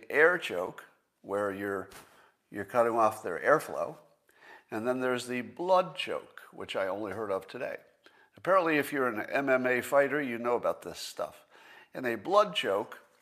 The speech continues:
you're apparently putting pressure on, I don't know, the arteries or whatever, veins or whatever, I think arteries, and, uh, cutting off the blood flow.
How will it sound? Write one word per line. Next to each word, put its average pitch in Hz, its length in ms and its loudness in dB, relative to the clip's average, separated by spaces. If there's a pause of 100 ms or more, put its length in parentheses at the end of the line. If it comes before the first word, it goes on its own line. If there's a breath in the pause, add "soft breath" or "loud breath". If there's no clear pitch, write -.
(140)
you're 110 340 0
apparently 113 580 -2
putting 113 260 -4
pressure 113 480 2
on, 95 460 2
I 87 100 2
don't 85 140 -2
know, 78 60 -12
the 92 200 -10
arteries 92 640 -4
or 85 220 -12 (580)
whatever, 92 420 -4
veins 95 460 -8
or 90 80 -4
whatever, 95 320 -2 (720 loud breath)
I 98 40 -8
think 113 240 -6
arteries, 110 440 0 (420 loud breath)
and, 131 480 4 (380)
uh, 117 320 12
cutting 147 340 2
off 127 160 6
the 107 80 -4
blood 110 320 6
flow. - 240 -14